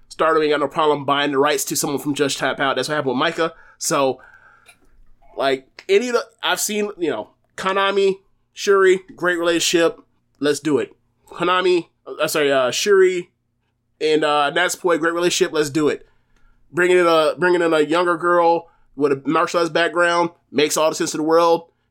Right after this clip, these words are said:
could also be, like, could play as a pin eater or whatever else. Makes all the sense in the world for me. Like, any of them three options I've heard about sound good. Like, and, but in the meantime, between time,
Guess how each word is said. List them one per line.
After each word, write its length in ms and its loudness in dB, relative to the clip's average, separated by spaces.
could 60 0
also 180 -2
be, 180 -8
like, 220 -2
could 240 -4
play 200 2
as 120 -2
a 40 -2
pin 200 0
eater 340 4
or 80 0
whatever 240 4
else. 340 0
Makes 240 0
all 120 2
the 60 -2
sense 140 0
in 40 -4
the 60 -2
world 160 2
for 80 -8
me. 220 0
Like, 300 0
any 180 4
of 40 4
them 100 -2
three 140 0
options 320 -2
I've 180 0
heard 240 2
about 440 0
sound 320 0
good. 340 0
Like, 400 -4
and, 460 -6
but 120 0
in 100 0
the 60 2
meantime, 360 2
between 320 -2
time, 380 -4